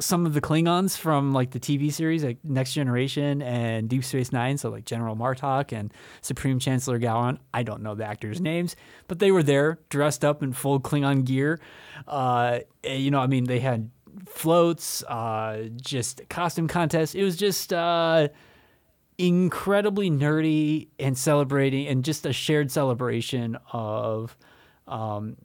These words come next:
you know, a positive outlook in the future or toward the future. So it, it, and it's just super also weird just seeing a confluence of rural, kind of like a smaller town. Um, you know, there's not a lot of money,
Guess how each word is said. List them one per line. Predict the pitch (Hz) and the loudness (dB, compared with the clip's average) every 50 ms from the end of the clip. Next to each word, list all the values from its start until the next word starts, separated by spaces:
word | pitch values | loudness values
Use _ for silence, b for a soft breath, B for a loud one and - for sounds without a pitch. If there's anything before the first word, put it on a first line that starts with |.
| _ - | _ -6
you | 135 123 | -4 -4
know, | 117 110 107 - | -4 -4 -6 -8
a | - 113 | -10 -12
positive | - - - - 156 151 156 143 147 143 127 | -14 -12 -6 -2 0 0 2 2 2 2 4
outlook | 127 123 120 120 120 117 117 - - - - _ _ | 4 2 2 2 2 0 0 -2 -4 -12 -18 _ _
in | - 139 123 | -4 -2 -2
the | 113 | -2
future | 107 - 104 101 110 - 127 - - b b b b _ | -4 -6 -10 -12 -12 -12 -14 -16 -18 b b b b _
or | 120 117 107 | -8 -8 -8
toward | - - - 139 131 123 117 | -8 -8 -4 0 0 0 0
the | 110 101 | -2 -6
future. | - - 110 101 - - 107 101 120 127 131 | -6 -8 -8 -8 -8 -8 -10 -10 -12 -14 -12
So | - - - 156 147 139 143 | -6 0 2 4 4 4 4
it, | 147 151 156 156 - | 2 2 0 0 0
it, | 160 156 151 - | -2 -2 -2 0
and | - 156 160 156 | 0 2 2 2
it's | 156 156 139 - | 2 2 2 2
just | 196 180 - - | 2 0 0 -2
super | - - - 185 190 - - 175 165 160 151 | -2 0 2 4 4 4 4 4 4 4 4
also | 135 143 147 139 - 160 147 139 135 | 4 4 2 4 4 4 4 4 4
weird | 127 127 131 131 127 127 123 120 | 4 4 4 4 4 2 2 0
just | 123 127 123 | -2 -4 -2
seeing | - - 139 127 123 | -2 -2 -2 -2 -2
a | 123 | -4
confluence | 117 - 131 123 120 120 - 139 139 143 131 123 127 - - - | -4 -2 -2 -2 -2 -2 -2 -2 -2 -2 -2 -2 -2 -4 -6 -6
of | - 139 131 123 120 117 117 b b b b b b b b | -4 -2 0 0 0 -2 -4 b b b b b b b b
rural, | - 123 127 127 131 147 151 160 160 160 156 151 151 156 151 b b b b b b b b b _ | -10 -6 -2 0 2 4 4 6 6 6 6 4 4 2 0 b b b b b b b b b _
kind | - - 196 190 | -4 -2 -2 0
of | 202 196 180 | 0 0 0
like | 190 180 - | 0 0 0
a | 180 160 | 0 -2
smaller | - - - 170 156 165 165 160 | -2 -2 0 2 2 4 2 2
town. | 156 - 165 156 151 151 151 151 147 147 147 | 2 0 0 2 2 2 4 4 2 2 0
Um, | 147 131 143 127 123 120 120 123 | -2 -2 -2 -2 -2 -2 -4 -6
you | 147 180 170 | -8 -8 -6
know, | 143 120 | -4 -2
there's | 117 127 131 | -2 0 2
not | 131 135 131 127 | 2 2 2 2
a | 127 | 0
lot | 117 117 117 117 120 120 127 | 0 0 0 0 0 2 2
of | 131 123 | 0 0
money, | 123 127 123 123 127 127 135 135 | 0 0 2 2 2 2 0 0